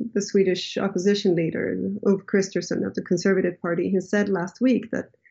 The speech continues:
we have to start comparing this sort of crime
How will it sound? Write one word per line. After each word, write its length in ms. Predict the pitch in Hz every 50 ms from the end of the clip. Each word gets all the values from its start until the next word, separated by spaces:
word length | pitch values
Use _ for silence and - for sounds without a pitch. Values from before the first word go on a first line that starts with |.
| _ _ _ _ -
we 100 | 202 196
have 200 | 202 202 196 202
to 80 | - 196
start 400 | - - - 175 180 165 165 -
comparing 680 | - 196 175 170 - 202 185 185 180 - - - - - _ _ _ _ _ _ _ _ _ _ -
this 180 | 190 185 190
sort 160 | - 185 170
of 120 | 170 170 175
crime 340 | - 196 175 185 - 180